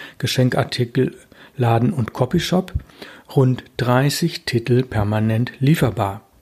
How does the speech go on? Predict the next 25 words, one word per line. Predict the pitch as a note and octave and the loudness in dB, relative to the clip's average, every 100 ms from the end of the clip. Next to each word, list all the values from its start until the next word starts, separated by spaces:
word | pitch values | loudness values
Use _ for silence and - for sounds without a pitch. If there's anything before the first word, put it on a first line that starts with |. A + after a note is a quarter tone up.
| _ _ _ - - - - | _ _ _ -20 -20 -20 -12
Und | - C3+ A2+ A#2 - _ | 0 2 2 -2 -8 _
einige | - A#2+ A#2+ A#2+ C3 C#3 - - | -4 0 2 2 2 0 -8 -4
davon | A2+ F#2 A#2+ | -2 2 0
verkauften | A#2 A#2 A2+ G#2+ - B2+ | 2 0 0 0 0 -2
sich | A2+ A2 | 0 2
wirklich | G#2+ - A2+ | 2 2 0
rasant | - G2 G#2+ G#2+ | 0 0 0 0
gut. | - G#2+ - - - _ - - - - | -2 -4 -4 -12 -20 _ -20 -20 -18 -2
Ich | C3 | -2
kann | - D#3+ | 4 4
mich | E3 E3+ | 4 4
an | C#3+ | 4
bis | D#3 | 2
zu | - - | 0 -2
dreißig | A#2 C3 F3+ F3+ | 2 4 2 2
oder | D3+ C3 | 2 4
mehr | B2 D#3 | 4 2
verkaufte | F3 C#3 C#3 D3 - | 0 -4 -2 -2 -2
Exemplare | - - B2+ A#2+ B2+ B2+ | -4 -2 -4 0 0 2
einzelner | C#3+ C3 C3 B2 A#2 | 0 0 0 0 0
Titel | C3+ B2+ | -2 -2
in | C3+ B2+ | 0 0
einem | B2 A#2+ | 2 2
Monat | A#2 A#2 A#2 A2+ | 2 2 0 -2
erinnern. | B2 A2+ B2+ G3+ | -4 -2 -2 -2